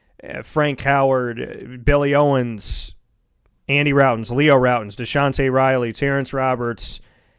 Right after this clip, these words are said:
Preston Shumpert, James Southern, Danny Shays, you know, Rex Trowbridge, on and on and on and on and on and on and on and on and on.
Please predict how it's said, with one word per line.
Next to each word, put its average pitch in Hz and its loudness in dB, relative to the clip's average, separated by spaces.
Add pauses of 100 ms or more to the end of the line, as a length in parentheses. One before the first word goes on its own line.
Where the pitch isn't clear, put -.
(120)
Preston 151 2
Shumpert, 139 2
James 143 -2
Southern, 135 4
Danny 135 0
Shays, 135 -2 (600)
you 135 -4
know, 131 0
Rex 135 0
Trowbridge, 131 -2
on 147 2
and 143 0
on 139 0
and 131 -2
on 127 -2
and 123 -6
on 120 -4
and 117 -8
on 113 -6
and 110 -10
on 113 -8
and 110 -10
on 104 -10
and 104 -16
on - -18
and - -20
on. - -16